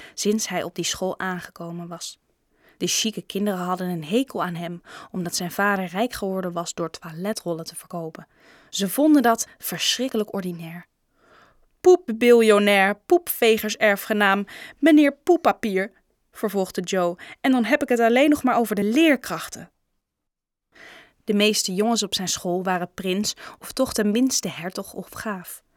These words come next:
Hun families waren rijk geworden omdat ze heel veel land bezaten. Daardoor waren ze mensen met oud geld.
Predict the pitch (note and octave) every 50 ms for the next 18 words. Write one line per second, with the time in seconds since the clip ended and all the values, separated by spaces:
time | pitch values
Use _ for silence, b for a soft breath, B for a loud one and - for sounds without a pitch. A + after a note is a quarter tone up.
0 | B B B B B B B - G3+ G3+ - G#3 G#3 A#3 C#4+ D4 C4 F3+ F#3 -
1 | - F3+ E3+ E3+ E3+ F3 E3+ E3+ F3+ A3 A#3 - - E3+ D#3+ E3 E3+ E3+ - F#3
2 | F#3+ F3+ E3+ - - E3+ D#3+ F3+ G#3+ A3+ A3 G3 F3+ E3+ E3 F3 F#3 F#3+ G3 F#3
3 | - - E3+ E3 - E3 E3 E3 E3 - E3+ - B B B B B B B B
4 | E3 F#3+ F#3+ G#3+ A#3+ B3+ G3 F#3 E3 E3+ G3+ B B B B B G3 F#3+ F#3 F3
5 | F#3 F#3 - F3+ F3+ F3+ G#3+ A#3+ - - - F#3 F3+ E3+ - - - G#3+ G3+ F3+
6 | - - - - D4 G#3+ - - - - - _